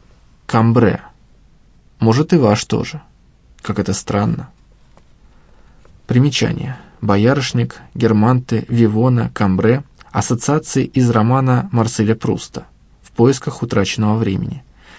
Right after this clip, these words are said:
связанные с воспоминанием главного героя. Конец примечания. Замечание в скобках. Я сказал вам по телефону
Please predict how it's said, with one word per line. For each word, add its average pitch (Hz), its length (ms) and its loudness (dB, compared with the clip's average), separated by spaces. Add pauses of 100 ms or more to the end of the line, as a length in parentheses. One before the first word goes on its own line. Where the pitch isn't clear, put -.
(100)
связанные 117 580 2
с - 80 -4
воспоминанием 110 720 2
главного 95 460 0
героя. - 460 -4 (480)
Конец 107 320 -2
примечания. - 640 -6 (1200)
Замечание 127 520 4
в 147 60 -2
скобках. - 640 -8 (1120)
Я 113 160 4
сказал 131 380 4
вам 127 180 4
по 117 100 0
телефону 135 560 2